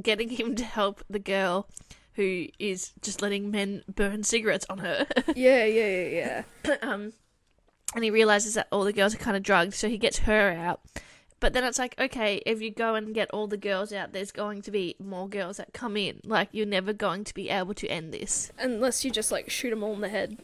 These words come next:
Speaker 2: Good night. Yeah. I suppose he's just trying to, like, just destroy it at its source. Otherwise, more heads and people are gonna pop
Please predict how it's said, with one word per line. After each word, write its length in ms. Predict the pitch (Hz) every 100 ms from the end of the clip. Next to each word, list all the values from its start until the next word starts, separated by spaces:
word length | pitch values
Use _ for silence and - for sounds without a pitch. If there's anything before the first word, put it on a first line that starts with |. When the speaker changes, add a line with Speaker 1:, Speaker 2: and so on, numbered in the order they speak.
| - 240
Speaker 2:
Good 160 | 202
night. 200 | 139 101 - - - - - - - - -
Yeah. 220 | 196 - - -
I 60 | 262
suppose 260 | - 277 349
he's 180 | 440 -
just 140 | -
trying 300 | 285 196 220
to, 260 | - 254 202
like, 300 | 165 - - _ 240
just 200 | 240 -
destroy 380 | 220 - 214
it 80 | 226
at 100 | 226 214
its 160 | -
source. 380 | - 180 208 -
Otherwise, 460 | 220 208 190 202 208
more 280 | 233 196 180
heads 380 | 190 226 190 -
and 140 | 156
people 320 | - 175 170 139
are 40 |
gonna 160 | 117 113
pop 220 | -